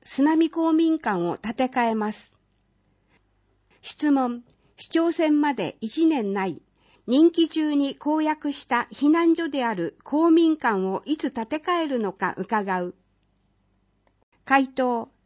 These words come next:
必要性は認識しているが、諸課題や社会動向、全体の公共施設の状況等を勘案して検討する。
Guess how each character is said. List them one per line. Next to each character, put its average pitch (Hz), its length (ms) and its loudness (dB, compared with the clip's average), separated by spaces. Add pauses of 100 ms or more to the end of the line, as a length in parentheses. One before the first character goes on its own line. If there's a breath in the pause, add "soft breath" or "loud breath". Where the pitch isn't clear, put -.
(180)
必 - 260 -6
要 330 160 0
性 302 260 -2
は 277 240 0
認 277 220 2
識 294 280 -4
し - 120 -12
て 285 180 -2
い 269 40 -4
る 240 140 -4
が、 196 200 -6 (380 soft breath)
諸 - 180 -2
課 349 160 0
題 247 260 0
や 190 220 -2
社 262 200 -6
会 330 280 0
動 285 240 0
向、 180 380 -4 (200)
全 294 260 2
体 277 240 0
の 247 180 -2
公 320 300 -2
共 330 240 -2
施 320 160 -6
設 294 260 -6
の 185 180 -2
状 277 220 0
況 285 280 -4
等 220 400 -2
を 190 60 -4
勘 277 360 -2
案 254 180 0
し - 120 -8
て - 340 -2
検 294 260 0
討 240 260 -2
す - 160 -6
る。 185 220 -6